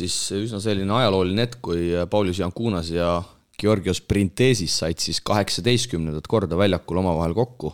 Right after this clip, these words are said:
Esimene mäng kahe tuhande kuuenda aasta märtsis, selline ülevaade siis, siis ühe uudisteportaali poolt tehti. Marek Splasevitš, praegune Žalgirise keskmängija, oli siis kusjuures nelja-aastane.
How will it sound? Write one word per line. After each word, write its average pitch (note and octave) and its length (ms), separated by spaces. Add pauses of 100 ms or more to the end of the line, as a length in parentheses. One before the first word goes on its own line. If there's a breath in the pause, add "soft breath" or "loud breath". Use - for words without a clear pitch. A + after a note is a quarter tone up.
(1080 soft breath)
Esimene E2 400
mäng F2+ 240
kahe G2+ 240
tuhande D#2+ 320
kuuenda E2 380
aasta E2+ 240
märtsis, - 560 (100)
selline D#2+ 300
ülevaade D2 420
siis, - 300 (100)
siis - 240
ühe D2+ 300 (680 loud breath)
uudisteportaali D#2 720
poolt D#2 380
tehti. F#2+ 340
Marek F2 300
Splasevitš, F2+ 560
praegune D#2 420
Žalgirise D#2 400
keskmängija, D#2+ 460
oli D2+ 100
siis - 140
kusjuures E2+ 260
nelja-aastane. F2+ 600